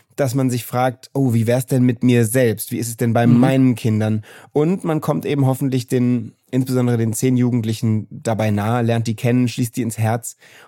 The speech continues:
Speaker 1: Und dann macht es auch Spaß, sich das anzugucken, selbst wenn wir jetzt hier schon <laughs> so ein paar Ergebnisse vorwegnehmen.
Speaker 2: Was ich mich tatsächlich auch gefragt habe,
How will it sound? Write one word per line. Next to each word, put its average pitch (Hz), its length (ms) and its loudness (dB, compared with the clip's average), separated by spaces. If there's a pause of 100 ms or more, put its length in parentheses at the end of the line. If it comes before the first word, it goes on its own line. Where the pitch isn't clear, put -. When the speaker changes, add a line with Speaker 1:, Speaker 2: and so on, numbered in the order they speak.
Speaker 1:
Und 110 120 -4
dann 104 100 0
macht 107 180 -4
es 117 100 -10
auch 92 140 -8
Spaß, - 340 -8
sich 113 120 -10
das 113 120 -8
anzugucken, 110 440 -8
selbst 104 200 -4
wenn 107 120 -2
wir 107 80 0
jetzt 104 160 -6
hier 107 180 -2
schon 110 220 -2
<laughs> 107 80 -4
so 120 100 -2
ein 107 80 -2
paar 107 160 -2
Ergebnisse 95 480 -10
vorwegnehmen. 85 540 -14 (800)
Speaker 2:
Was 139 180 -4
ich 135 140 -6
mich 143 340 -4
tatsächlich 139 460 -4
auch 147 160 -4
gefragt 135 640 -4
habe, 131 580 -2